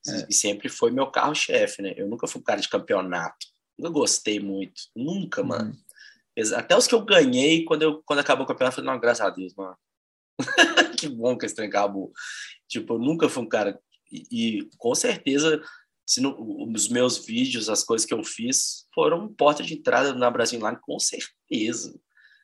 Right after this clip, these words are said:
Speaker 1: E era, e era as coisas que, fa-, igual eu falei, eu podia não fazer dez mil videozinhos de uma trick igual é hoje em dia,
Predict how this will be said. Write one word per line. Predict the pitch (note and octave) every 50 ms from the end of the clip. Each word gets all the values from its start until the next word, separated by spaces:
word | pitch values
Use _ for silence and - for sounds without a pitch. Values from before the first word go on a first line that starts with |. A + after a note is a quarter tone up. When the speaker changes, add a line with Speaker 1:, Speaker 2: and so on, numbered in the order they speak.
| _ _
Speaker 1:
E | - G2+ G#2+
era, | G#2+ A2+ B2 C3+ B2+ G#2+
e | G#2+ G#2+ G#2+
era | G#2+ A2
as | A#2+ - -
coisas | - B2+ B2+ C3+ - -
que, | - - D#3+
fa-, | D#3 - - - - -
igual | D2 - - - A#2+ B2+
eu | -
falei, | - - - D#3+ D3 C3 A2+
eu | - -
podia | A#2 G#2 G#2 A2+
não | A#2 B2
fazer | - C3+ A#2+ B2+ A#2+ -
dez | - A#2 A#2+ B2 A#2+ B2+
mil | B2+ A#2 A2
videozinhos | A2+ A#2 - A2+ G#2+ G2 - - A2+ A2 A2 G#2
de | G#2+ G#2+
uma | G#2 G#2+ G2+
trick | - - - G#2+ G#2 G#2 - G#2
igual | G2 G#2 G2+ G#2
é | G2+
hoje | G2+ G2+ F#2+ G2+ G2+
em | G2
dia, | G2+ C#3+ E3 D#3+ C3+ G#2 -